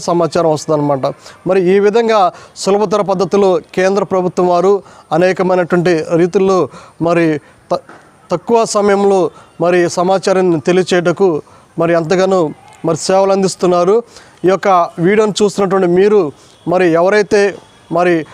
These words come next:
పోస్ట్ ఆఫీసులో కానీ, రిజిస్టర్ పోస్ట్ కానీ, స్పీడ్ పోస్ట్ కానీ చేస్తారో ఇక నుండి వీరికి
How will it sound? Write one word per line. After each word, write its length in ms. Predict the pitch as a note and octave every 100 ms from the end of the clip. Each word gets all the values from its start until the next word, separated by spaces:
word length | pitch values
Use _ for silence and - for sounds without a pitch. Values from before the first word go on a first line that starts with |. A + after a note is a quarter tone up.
| - _ -
పోస్ట్ 240 | G3 -
ఆఫీసులో 340 | F#3+ F#3 G3 F#3 F3
కానీ, 240 | F3 F3 F3 D#3+
రిజిస్టర్ 320 | F3+ E3+ F3+
పోస్ట్ 180 | F#3+ E3+ F3+
కానీ, 200 | E3+ E3+ E3 - -
స్పీడ్ 260 | - G3 E3
పోస్ట్ 200 | F#3 E3+ F3+
కానీ 120 | E3+ F3+
చేస్తారో 420 | F3 - F3 F3 C#3+ - - D#3+
ఇక 100 | F#3+ F#3+
నుండి 220 | G#3+ A3 F3 - - E3
వీరికి 340 | F3 G3+ G3